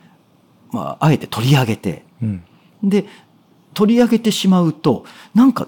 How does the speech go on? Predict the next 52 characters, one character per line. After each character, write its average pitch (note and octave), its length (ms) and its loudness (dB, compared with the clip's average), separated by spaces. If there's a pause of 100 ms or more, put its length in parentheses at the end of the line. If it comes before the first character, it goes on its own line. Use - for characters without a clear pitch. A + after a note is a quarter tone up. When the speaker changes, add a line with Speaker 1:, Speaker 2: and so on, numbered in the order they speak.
(120)
Speaker 1:
同 A#3 220 6
列 B3 260 2
に G3 100 4
並 D3+ 240 4
ん - 20 4
で D3 60 4
し A#2 140 -4
ま F2 120 -4
う。 C#2+ 120 -14 (220)
Speaker 2:
そ - 160 -4
う A#2 40 -2
な F#2 80 -8
ん - 60 -20
で - 80 -16
す - 60 -12
よ - 100 -20
ね。 G2+ 300 -10
百、 C3 320 -6
百 E3 300 0
万 A3+ 260 6
対 G#2+ 360 0 (100)
一 D3+ 260 -2
と A2+ 100 0
か F#2+ 80 0
で F#2 80 -6
も、 G#2 300 0
Speaker 1:
は G2+ 180 -2
い。 - 120 -10 (880)
Speaker 2:
同 E3 200 4
列 E3 240 2
に E3 60 2
並 C3 180 2
ぶ A#2 100 2
ん F#2+ 40 -2
で F2 60 -12
す - 60 -12
よ - 80 -16
ね。 B2+ 80 -4
Speaker 1:
そ A#3+ 120 2
う F3+ 40 6
な G2+ 80 2
ん G2+ 60 -6
で F#2 60 -8
す - 120 -10
よ D#2+ 100 -10
ね。 D#2+ 100 -4
Speaker 2:
<laughs> - 640 -2
Speaker 1:
だ C3 80 0
か A#2+ 60 2
ら - 100 -8
今 F#3 220 2
時、 E3+ 400 0